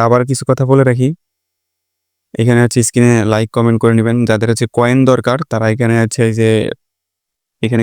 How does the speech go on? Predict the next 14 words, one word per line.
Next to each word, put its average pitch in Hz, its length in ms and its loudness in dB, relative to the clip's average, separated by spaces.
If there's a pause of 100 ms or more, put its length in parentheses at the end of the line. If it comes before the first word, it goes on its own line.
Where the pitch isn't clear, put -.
ক্লিক 113 260 0
করতে 117 220 0
পারেন, 123 180 -2 (340)
করে 107 180 0
এই 104 60 0
যে 107 140 -2
টাস্কগুলো 117 440 -2
আছে - 140 -6
এগুলো 110 200 0
কমপ্লিট 107 300 -2
করতে - 220 0
পারেন। 127 140 0 (520)
অথবা 127 340 0 (260)
যারা 107 180 0